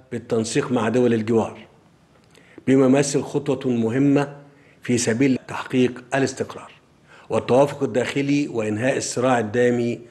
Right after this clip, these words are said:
الحالي. السيدات والسادة، إن الجهود المبذولة في إطار الاتحاد الإفريقي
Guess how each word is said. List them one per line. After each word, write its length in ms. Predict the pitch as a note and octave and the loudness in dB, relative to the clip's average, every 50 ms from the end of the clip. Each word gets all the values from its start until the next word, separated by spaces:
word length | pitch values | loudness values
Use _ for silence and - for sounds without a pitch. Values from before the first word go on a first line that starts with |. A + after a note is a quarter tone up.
| - - - | -18 -8 -4
الحالي. 360 | C#3 C3+ - - - - - - - - _ _ _ _ _ _ _ _ _ _ _ _ _ _ _ _ _ _ _ _ _ _ _ - _ _ _ _ _ _ _ - - | -4 -2 -2 -4 -8 -10 -12 -16 -20 -20 _ _ _ _ _ _ _ _ _ _ _ _ _ _ _ _ _ _ _ _ _ _ _ -20 _ _ _ _ _ _ _ -4 -2
السيدات 580 | C3 B2 - - C3 B2+ B2+ D3 D#3 D3 D3+ | -2 0 0 2 2 2 4 2 2 2 0
والسادة، 440 | B2+ A2+ - - B2 - - - - - _ _ _ _ _ _ _ _ _ _ - | -2 -4 -4 -4 -10 -12 -12 -12 -20 -20 _ _ _ _ _ _ _ _ _ _ 0
إن 160 | C#3+ C#3+ C#3+ | 4 4 6
الجهود 400 | C#3+ C3 B2 B2+ B2+ C3+ D3+ D3 | 6 4 4 4 4 4 4 4
المبذولة 520 | D3 C3+ C3 C3 A#2 A#2 B2+ C#3+ D3 C#3 B2+ | 6 6 6 4 4 2 0 0 2 2 0
في 240 | C3+ - C3 A#2+ A#2 | 0 -2 -4 -4 -4
إطار 260 | - C#3 C#3 C3+ B2 | -4 -2 -2 -2 -2
الاتحاد 480 | A#2+ A2+ G#2+ - G#2+ - B2+ C3 A#2 | -2 -6 -8 -8 -8 -6 -4 -4 -4
الإفريقي 640 | A#2+ G#2+ - - - - C3+ C3+ C3 - C#3 C#3 D3 | -4 -4 -6 -8 -6 -4 -2 -2 -2 -2 -4 -6 -6